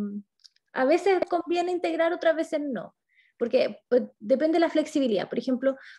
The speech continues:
como José Joaquín tiene una, una empresa como de ropa, es posible que a lo mejor sea más práctico pensar en un símbolo separado del logotipo para poder usar el símbolo solo en la ropa, o a lo mejor en un bordado, y el nombre separado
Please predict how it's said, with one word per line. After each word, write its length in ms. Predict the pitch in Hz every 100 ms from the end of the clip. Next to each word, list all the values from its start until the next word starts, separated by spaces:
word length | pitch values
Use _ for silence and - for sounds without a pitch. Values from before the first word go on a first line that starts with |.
| -
como 600 | 247 254 247 247 240 247
José 240 | 277 285
Joaquín 340 | 294 285 311
tiene 500 | 311 311 302 302 302 -
una, 440 | 254 254 247 240 - _
una 220 | 220 226 226
empresa 440 | 226 269 277 277
como 220 | 277 269
de 100 | 285
ropa, 420 | 330 330 - 330 - _ - - -
es 140 | -
posible 460 | 294 320 349 330 349
que 80 | 302
a 20 |
lo 100 | 277
mejor 500 | 269 269 285 294 - - _ 233
sea 260 | - 277 269
más 180 | 277 269
práctico 520 | 330 320 294 269 277
pensar 360 | 269 254 262
en 120 | 247 247
un 120 | 254
símbolo 460 | 302 294 294 311
separado 500 | 311 226 208 262 359
del 160 | 381 349
logotipo 580 | 339 330 - 220 294 294
para 240 | 254 240
poder 240 | 214 233 254
usar 320 | 262 294 -
el 140 | 220
símbolo 420 | 220 247 240 269 302
solo 440 | 349 339 339 392 _ -
en 140 | 269
la 100 | 285
ropa, 280 | 277 294 320
o 20 |
a 40 | 320
lo 80 |
mejor 260 | 262 240 247
en 100 | 247
un 100 | 233
bordado, 600 | 214 220 262 262 302 381 _ - - -
y 300 | - 294 349
el 160 | 269
nombre 340 | 269 285 285 330
separado 720 | 330 254 226 214 220 269 277